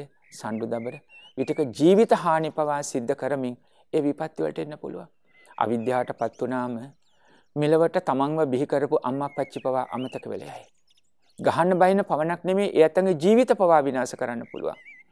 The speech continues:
සරල ලෙස ගත්තොත් මොනතරම් කරුණෝ හිත් වලට නගා ගන්න පුළුවන්ද? විවිධ හේතු කියලා පින්වත්නි,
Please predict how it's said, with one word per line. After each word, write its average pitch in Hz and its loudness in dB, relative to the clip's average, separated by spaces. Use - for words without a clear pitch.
සරල 120 -2
ලෙස 123 -2
ගත්තොත් 120 -6
මොනතරම් 127 -6
කරුණෝ 131 -4
හිත් 131 -4
වලට 123 -4
නගා 120 -4
ගන්න 123 -8
පුළුවන්ද? 127 -8
විවිධ 131 4
හේතු 131 0
කියලා 135 -2
පින්වත්නි, 127 -8